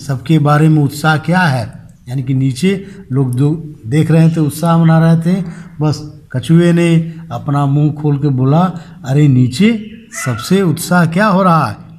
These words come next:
"मी, मैं हो," यानी कि मैं हो। The poor fellow forgot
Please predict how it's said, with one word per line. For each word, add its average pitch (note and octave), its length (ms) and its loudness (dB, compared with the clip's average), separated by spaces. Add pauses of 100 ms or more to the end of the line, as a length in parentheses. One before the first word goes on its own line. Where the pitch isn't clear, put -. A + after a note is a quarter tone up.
(100)
"मी, F#3 360 4
मैं D3+ 560 -2 (260)
हो," E3+ 400 2 (920)
यानी C#3+ 140 2
कि B2+ 120 -2
मैं G3 320 2 (400)
हो। - 380 0 (100)
The A#2 100 -6
poor F3 500 2
fellow D3 720 0 (760)
forgot C3+ 580 2